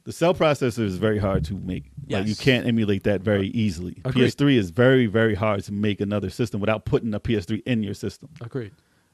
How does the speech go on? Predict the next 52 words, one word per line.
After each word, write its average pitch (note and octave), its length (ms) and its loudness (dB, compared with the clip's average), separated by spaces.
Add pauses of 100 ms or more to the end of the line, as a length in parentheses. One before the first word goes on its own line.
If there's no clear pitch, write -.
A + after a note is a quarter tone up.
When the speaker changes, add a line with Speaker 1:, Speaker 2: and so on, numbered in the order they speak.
(420)
Speaker 1:
That's C3+ 320 2
why A#2+ 220 4
P A#2+ 180 2
S G#2+ 80 2
three A#2+ 140 0
would A2 100 0
probably A2+ 320 0
not A2+ 420 -4
be G#2 420 -4 (120)
easily F#2+ 600 -6
ported F#2+ 320 -4
onto F#2+ 240 -8
there. - 140 -10 (100)
Part, A2+ 260 -2 (140)
uh, G#2+ 180 -2
the G#2 100 -4
P C3+ 160 -4
S A2 140 -4
one B2 360 -4 (520)
and A2 100 -4
the F#2+ 40 -10
P - 120 -6
S - 140 -6
two, G3 280 -2 (400)
Speaker 2:
Mm-hmm. A2+ 160 -6 (140)
Speaker 1:
that D3+ 320 0
can C#3 140 -2
be B2 160 2
emulated G2+ 540 -2
pretty A#2 280 0
Speaker 2:
Mm-hmm. A#2 120 -8
Speaker 1:
easily F#2+ 380 -6
in G2+ 100 -8
that F#2 180 -10
system. - 340 -14
So G#2 260 0
it G#2+ 100 0
wouldn't C3+ 240 0
surprise A#2 380 0
me A2 60 -4
if G2+ 80 -6
they A#2 80 -2
said A#2+ 260 2
that A#2+ 160 2
that A#2 180 0
was G#2 160 -4
capable G2 440 -4
of G2 120 -6
doing A2 220 -2
so A2 220 0
in B2+ 260 -2
there, D#3 240 -6